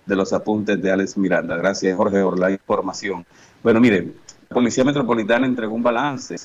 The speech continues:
entregó un positivo balance del fin de semana en Barranquilla y su área metropolitana. Les voy a decir de qué se trató. Durante el pasado fin de semana en el que las autoridades recomendaron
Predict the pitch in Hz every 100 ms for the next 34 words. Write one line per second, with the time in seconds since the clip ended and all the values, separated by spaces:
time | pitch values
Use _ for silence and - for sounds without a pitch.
0 | - 98 101 101 120 123 110 131 127 135
1 | 127 113 127 120 113 127 127 107 113 113
2 | 113 117 113 120 123 101 98 92 - 117
3 | 120 120 107 - 107 98 107 113 107 104
4 | 107 110 - 104 101 113 110 101 90 78
5 | - _ _ - - - 101 117 110 104
6 | 113 104 101 110 87 90 113 90 - -
7 | - 98 98 95 92 101 113 110 113 110
8 | 110 113 117 107 104 101 - 98 101 113
9 | 117 110 98 98 95 104 117 110 95 95
10 | 85 82 76